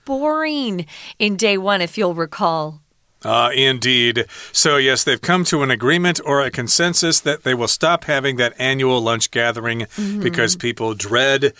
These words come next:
Speaker 2: that lunch. They're aware of that. And this year we received an interesting recommendation for our Christmas celebration. A recommendation is usually when somebody,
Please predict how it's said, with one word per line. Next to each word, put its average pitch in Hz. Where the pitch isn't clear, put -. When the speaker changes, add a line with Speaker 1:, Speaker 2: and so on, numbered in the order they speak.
Speaker 2:
that 120
lunch. 120
They're 107
aware 117
of 117
that. 120
And -
this 185
year 175
we 156
received 143
an 123
interesting 156
recommendation 156
for 156
our 135
Christmas 123
celebration. 127
A 104
recommendation 127
is 110
usually 131
when 117
somebody, 120